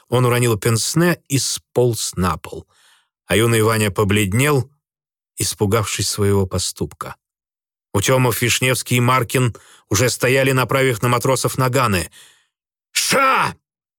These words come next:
предупреждая, рявкнул Волька. А Лялю не смутило, что она промахнулась.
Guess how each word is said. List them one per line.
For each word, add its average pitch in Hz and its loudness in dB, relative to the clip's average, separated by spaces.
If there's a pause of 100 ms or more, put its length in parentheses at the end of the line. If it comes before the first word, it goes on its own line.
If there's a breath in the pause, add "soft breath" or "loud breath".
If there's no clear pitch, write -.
предупреждая, 110 0
рявкнул 107 0
Волька. 92 0 (580)
А 123 0
Лялю 208 2
не 202 2
смутило, 180 0
что - -4
она 90 0
промахнулась. 87 -4